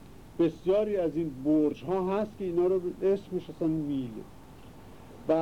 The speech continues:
اونها هم که در بیابون ها، در، در، می‌دونید در کویر، اه، لابد خبر دارید که ریگ روان هست و این ریگ روان، اه، تا کسی ندیده باشه باورش نمیاد،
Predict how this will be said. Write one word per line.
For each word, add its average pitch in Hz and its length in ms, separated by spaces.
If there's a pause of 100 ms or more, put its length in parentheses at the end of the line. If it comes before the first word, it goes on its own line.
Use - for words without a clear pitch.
(720)
اونها 202 540
هم 190 140
که 175 120
در 165 240
بیابون 147 560
ها، 170 340
در، 135 260 (260)
در، 139 180 (100)
می‌دونید 165 380
در 135 160
کویر، 147 640 (800)
اه، - 120 (440)
لابد 135 340
خبر 143 320
دارید 160 400 (120)
که 131 180 (220)
ریگ 156 220
روان 139 440
هست 143 460 (720)
و 139 40
این 180 240
ریگ 175 240
روان، 180 920
اه، 170 60 (1300)
تا 175 140
کسی 175 260
ندیده 156 380
باشه 139 220
باورش 180 420
نمیاد، 139 460